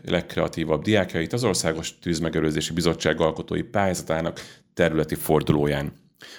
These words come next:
A pályázatra idén is több száz alkotás érkezett, amelyek között kézműves és digitális munkák is szerepeltek. A fiatalok olyan témákat dolgoztak fel, mint a füstérzékelők életmentő szerepe,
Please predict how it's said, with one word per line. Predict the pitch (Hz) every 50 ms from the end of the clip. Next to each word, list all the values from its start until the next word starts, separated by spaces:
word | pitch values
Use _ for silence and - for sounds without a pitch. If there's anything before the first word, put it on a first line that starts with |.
| -
A | - -
pályázatra | - 143 127 120 110 104 92 92 - 95 95 -
idén | - 98 90 90 87
is | 87 -
több | - 95 90 - -
száz | - - 90 80 76 82
alkotás | 78 78 - - - 110 120 -
érkezett, | - 98 92 - 98 90 90 87 -
amelyek | 87 87 85 85 82 - - - _
között | - 87 82 85 82 - -
kézműves | - 120 117 104 104 98 92 87 80 -
és | - 80 78
digitális | 78 80 78 85 80 82 80 82 82 82 - - - - - - - _
munkák | - 82 85 85 - 73 -
is | - 87
szerepeltek. | - - 78 78 - - 76 73 - 80 76 - - - - - -
A | -
fiatalok | - - - 117 104 - 104 95 90 - -
olyan | 104 98 90 87
témákat | 87 - 87 82 82 78 76 - 78 71
dolgoztak | 78 78 76 78 80 - - 85 -
fel, | - - 107
mint | 92 87 80 76
a | -
füstérzékelők | - - 107 - - 85 80 78 82 78 76 - 80 78 76 76 - -
életmentő | - - 82 76 73 - 76 76 - -
szerepe, | - - - 117 110 107 - 92 90